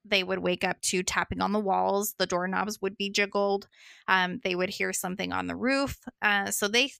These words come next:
thought that maybe some of their neighbors were pranking them, which I thought was absolutely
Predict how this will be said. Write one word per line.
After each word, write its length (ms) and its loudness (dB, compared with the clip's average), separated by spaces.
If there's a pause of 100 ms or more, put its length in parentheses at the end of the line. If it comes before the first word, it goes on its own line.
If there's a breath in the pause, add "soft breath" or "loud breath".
thought 260 0
that 140 2
maybe 440 0
some 220 -2
of 160 -4
their 160 0
neighbors 460 2
were 100 -2
pranking 460 -4
them, 240 -2
which 280 -2
I 140 2
thought 260 -2
was 280 -4 (120)
absolutely 640 -4